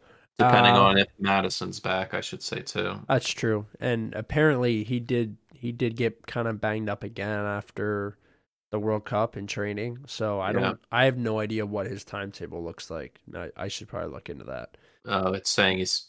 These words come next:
Speaker 1: gonna be out until mid-January, so he'll be
Speaker 2: Oh,
Speaker 1: ruled out.
Speaker 2: yeah,
Speaker 1: Yeah,
Speaker 2: he'll be
Speaker 1: so
Speaker 2: done.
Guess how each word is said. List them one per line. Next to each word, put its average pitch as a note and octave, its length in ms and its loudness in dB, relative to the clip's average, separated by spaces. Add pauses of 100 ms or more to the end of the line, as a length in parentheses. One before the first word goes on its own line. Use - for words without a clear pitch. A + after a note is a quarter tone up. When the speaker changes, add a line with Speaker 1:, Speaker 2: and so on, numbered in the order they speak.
(140)
Speaker 1:
gonna G2 200 4
be F#2 220 2
out F#2+ 240 2
until F#2+ 420 0
mid-January, G2 880 0
so - 160 -6
he'll G2 140 0
be F#2+ 100 2
Speaker 2:
Oh, B2 80 2
Speaker 1:
ruled G2 160 4
out. G2 320 2
Speaker 2:
yeah, A2 120 -4
Speaker 1:
Yeah, F#2 140 4
Speaker 2:
he'll A2 120 -2
be G#2 100 -4
Speaker 1:
so G#2 60 -6
Speaker 2:
done. A#2 200 -2